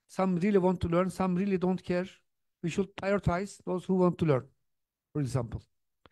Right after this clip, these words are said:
So, you know, uh, Ghazali always in, in his, uh, vices and, uh, Raza'il and Fada'il, he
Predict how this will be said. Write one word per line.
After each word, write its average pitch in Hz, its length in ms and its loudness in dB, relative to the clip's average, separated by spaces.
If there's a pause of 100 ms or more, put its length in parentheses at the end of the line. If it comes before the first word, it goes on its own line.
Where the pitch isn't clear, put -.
(200)
So, 254 380 0 (580)
you 233 60 -2
know, 233 180 2
uh, 185 480 0
Ghazali 226 420 2
always 214 540 4
in, 202 180 -4
in 196 160 0
his, 160 460 2
uh, 160 540 0 (800)
vices 170 480 4
and, 147 360 0 (140)
uh, 139 420 -2 (560)
Raza'il 151 540 4
and 135 100 -2
Fada'il, 151 560 2 (1600)
he 185 440 0